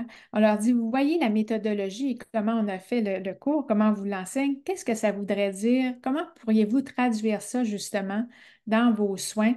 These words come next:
dans votre bureau ? » Euh, définitivement, ça a rétabli l'inégalité de pouvoir. Alors, euh,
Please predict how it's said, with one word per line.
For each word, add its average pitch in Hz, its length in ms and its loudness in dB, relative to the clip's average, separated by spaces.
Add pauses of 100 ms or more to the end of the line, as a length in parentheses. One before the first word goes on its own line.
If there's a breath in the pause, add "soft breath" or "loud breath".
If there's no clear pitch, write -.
(240 loud breath)
dans 196 200 -4
votre 190 200 0
bureau ? » 175 420 -4 (1400 loud breath)
Euh, 214 200 6 (320)
définitivement, 240 1080 2 (140)
ça 226 300 -2
a 208 180 2
rétabli 240 680 -2
l'inégalité 208 720 -2
de 214 100 -2
pouvoir. 180 640 -8
Alors, 185 480 -6
euh, 190 180 -4